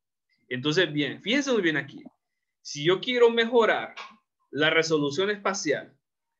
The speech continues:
en un traductor de baja frecuencia, entonces, ¿qué es más práctico? Eh, me, me es más práctico a mí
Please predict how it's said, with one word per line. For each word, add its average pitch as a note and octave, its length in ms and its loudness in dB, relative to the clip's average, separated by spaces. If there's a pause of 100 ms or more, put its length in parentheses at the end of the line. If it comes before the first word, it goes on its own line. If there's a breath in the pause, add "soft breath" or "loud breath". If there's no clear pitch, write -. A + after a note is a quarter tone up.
(720)
en C#3+ 140 -2
un E3+ 100 -6
traductor G3 720 -2
de B2 180 -4
baja E3+ 200 -2
frecuencia, C4 600 -2 (540)
entonces, F#3 420 -2
¿qué G#3+ 120 -8
es G#3 60 -6
más G3+ 180 -6
práctico? G3+ 680 -8 (1900)
Eh, C#3 320 6
me, D3 200 2
me D3 180 0
es E3+ 60 2
más G3+ 140 0
práctico G#3+ 400 0
a E3+ 40 2
mí C#4 380 -4